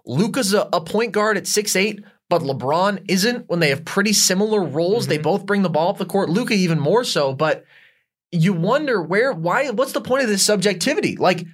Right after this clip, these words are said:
Speaker 1: I think there was value historically.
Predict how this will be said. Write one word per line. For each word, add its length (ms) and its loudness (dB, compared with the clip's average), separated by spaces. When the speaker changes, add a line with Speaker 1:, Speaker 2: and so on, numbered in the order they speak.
Speaker 1:
I 80 0
think 200 -2
there 120 0
was 340 0
value 520 -2
historically. 840 0